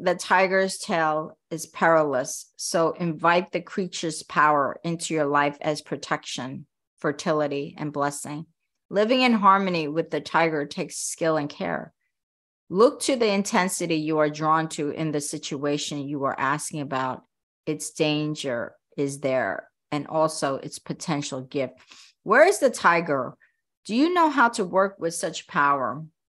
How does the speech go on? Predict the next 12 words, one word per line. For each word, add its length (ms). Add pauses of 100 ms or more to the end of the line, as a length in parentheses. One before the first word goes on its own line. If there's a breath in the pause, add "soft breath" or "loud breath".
(140)
I 140
love 320
this 260
message. 720 (140)
I 80
love 240
this 220
message. 400
And 180
this 160
message 500
was 460